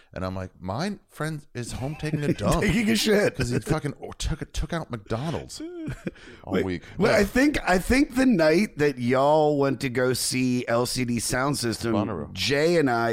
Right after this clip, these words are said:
Speaker 2: oh yeah, dude, Jay and I, I, was it on a Saturday? 'Cause I think we went to go
Speaker 1: It's
Speaker 2: see
Speaker 1: Saturday, Pearl Jam or Sunday.
Speaker 2: We, no, but we went to, no, no, this isn't at Bonnaroo. I'm talking
Speaker 1: Oh.
Speaker 2: about when you went to go see L C D Sound System.
Speaker 1: Oh.
Speaker 2: Jay and I, I think, went to go see Genesis.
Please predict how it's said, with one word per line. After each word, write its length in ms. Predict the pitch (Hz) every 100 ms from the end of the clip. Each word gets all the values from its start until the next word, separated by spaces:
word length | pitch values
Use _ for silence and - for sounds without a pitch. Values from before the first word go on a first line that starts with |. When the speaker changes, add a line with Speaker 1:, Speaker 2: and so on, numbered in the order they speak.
| 110
Speaker 2:
oh 80 | 156
yeah, 220 | 175 196
dude, 300 | 143 117 131 - - -
Jay 300 | 113 151 180
and 140 | 151
I, 480 | 131 123 120 120 104 - _ -
I, 120 | 123 - -
was 180 | 151
it 60 | 214
on 120 | 233
a 40 | 165
Saturday? 680 | - 151 151 175 190 202
'Cause 160 | 170 147
I 60 | 143
think 200 | 175 185
we 140 | 170
went 220 | 165 156
to 80 | 151
go 140 | 139 139
Speaker 1:
It's 100 | -
Speaker 2:
see 100 | 113
Speaker 1:
Saturday, 240 | 95 95
Pearl 220 | 87 117
Jam 180 | 101 92
or 20 |
Sunday. 320 | - 87 82
Speaker 2:
We, 280 | 139 156 175
no, 280 | 143 151 151
but 140 | 131
we 220 | 127 135 151
went 280 | 151 143 151
to, 80 | 127
no, 120 | 147 156
no, 120 | 131
this 160 | 151
isn't 160 | 170 170
at 100 | 143
Bonnaroo. 380 | 147 151 123 113
I'm 60 | 131
talking 260 | 147 139
Speaker 1:
Oh. 60 | 135
Speaker 2:
about 360 | 139 131 123
when 140 | 117 117
you 140 | 143
went 140 | 156 139
to 40 |
go 140 | 139
see 180 | 127 131
L 140 | 120 120
C 120 | 135
D 120 | 120
Sound 320 | 107 135 139
System. 500 | 131 107 - 107 110 - 90
Speaker 1:
Oh. 120 | 82
Speaker 2:
Jay 300 | 104 135 143
and 100 | 156
I, 200 | 135 123
I 40 | 120
think, 220 | 143 120
went 100 | 127
to 80 | 117
go 140 | 117
see 180 | 104 110
Genesis. 960 | 90 98 123 135 104 98 87 104 -